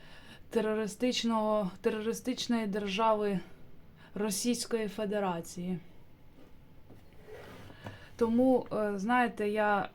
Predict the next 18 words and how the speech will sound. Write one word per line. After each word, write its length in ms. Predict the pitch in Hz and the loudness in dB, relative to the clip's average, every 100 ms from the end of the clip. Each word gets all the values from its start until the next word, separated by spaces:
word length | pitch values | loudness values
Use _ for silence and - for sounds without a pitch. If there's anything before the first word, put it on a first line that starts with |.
| - - | -10 -8
завжди 580 | 202 233 226 202 220 | 0 2 0 -2 -2
вже 420 | 202 185 196 233 220 | -2 -4 2 4 4
як 200 | 214 - | 0 0
тенденція 720 | 226 220 254 277 262 220 202 | -4 0 2 2 2 0 -2
така, 420 | 208 202 202 190 185 - 196 | -2 0 0 0 -4 -6 -2
мабуть, 480 | 214 202 208 190 185 - - - | 0 0 -2 -4 -6 -8 -14 -12
ви-, 340 | 190 196 240 214 - 185 190 | -4 6 8 6 2 -4 2
виробилася, 880 | 247 240 208 190 196 196 196 208 185 - - - - - - - - - | 6 6 6 4 4 4 2 0 0 -4 -14 -14 -14 -16 -18 -18 -18 0
коли 260 | 226 247 254 | 10 10 10
приймаються 720 | 247 247 254 269 240 240 240 | 8 8 10 10 8 8 6
якісь 480 | 226 233 247 233 220 | 6 2 0 0 -2
важливі 480 | 226 233 247 233 | 2 6 6 6
рішення 440 | 247 294 - 226 214 | 6 4 4 2 2
на 140 | 214 | 2
міжнародній 760 | 208 202 190 220 220 214 208 208 | 2 -2 0 2 2 2 2 2
арені, 420 | 208 214 202 202 | 2 2 2 0
або 480 | 202 190 233 226 220 | 0 6 8 8 4
коли, 520 | 220 220 233 220 196 | 0 4 6 6 0